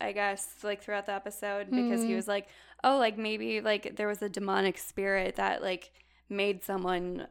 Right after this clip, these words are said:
Speaker 1: act out this way. Like, they wouldn't have normally,"
Speaker 2: Mm.
Speaker 1: who knows?
Speaker 2: I don't know. Also, like, people do really bad things.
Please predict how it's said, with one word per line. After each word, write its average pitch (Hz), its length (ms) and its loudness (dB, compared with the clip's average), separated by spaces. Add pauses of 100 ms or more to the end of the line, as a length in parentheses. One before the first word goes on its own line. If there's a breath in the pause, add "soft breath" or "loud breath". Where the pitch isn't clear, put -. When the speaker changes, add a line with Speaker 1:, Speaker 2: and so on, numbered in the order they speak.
Speaker 1:
act 185 240 2
out 190 160 -2
this - 240 -6
way. 170 320 0
Like, 185 220 -4
they 190 100 -2
wouldn't 180 260 0
have 175 220 -4
normally," 113 500 2
Speaker 2:
Mm. - 1600 -16
Speaker 1:
who 262 100 0
knows? - 340 -8
Speaker 2:
I 285 100 4
don't 262 160 8
know. 240 380 0
Also, 277 300 4
like, 302 180 2
people 269 380 4
do 254 240 0
really 220 220 4
bad 226 280 -2
things. - 520 -6